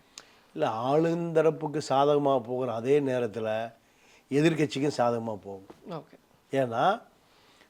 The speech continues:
Speaker 1: தி மு க, அண்ணா தி மு க வாக்கு வங்கி, நிரந்தர வாக்கு வங்கி இருபத்தஞ்சு சதவீதம்.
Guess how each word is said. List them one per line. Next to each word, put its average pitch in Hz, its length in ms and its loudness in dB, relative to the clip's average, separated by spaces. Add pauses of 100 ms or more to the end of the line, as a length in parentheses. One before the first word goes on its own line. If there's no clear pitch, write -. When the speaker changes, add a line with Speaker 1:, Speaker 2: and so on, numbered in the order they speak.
Speaker 1:
தி 185 160 -2
மு 185 180 2
க, 175 120 0
அண்ணா 156 280 4
தி 151 120 2
மு 143 160 0
க 127 120 -4
வாக்கு 131 400 0
வங்கி, 131 260 -4
நிரந்தர 151 560 -2
வாக்கு 123 340 -2
வங்கி 127 420 -8 (420)
இருபத்தஞ்சு 139 460 0
சதவீதம். 107 580 -12